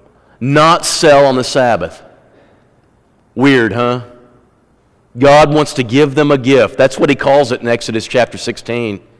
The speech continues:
"I want to give you the gift of the Sabbath." And what do they do with it? They resent it.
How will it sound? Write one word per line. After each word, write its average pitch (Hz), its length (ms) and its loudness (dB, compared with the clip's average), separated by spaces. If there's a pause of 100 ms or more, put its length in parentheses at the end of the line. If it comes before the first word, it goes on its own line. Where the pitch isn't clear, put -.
(360)
"I 151 120 4
want 151 180 2
to 127 60 0
give 151 260 0
you 165 140 0
the 147 120 2
gift 143 440 0
of 139 100 0
the 131 80 -4
Sabbath." 107 680 0 (960)
And 127 260 0
what 160 140 4
do 170 80 4
they 170 160 4
do 156 180 4
with 110 220 2
it? 92 120 -2 (1040)
They 131 160 4
resent 131 460 2
it. 170 260 -4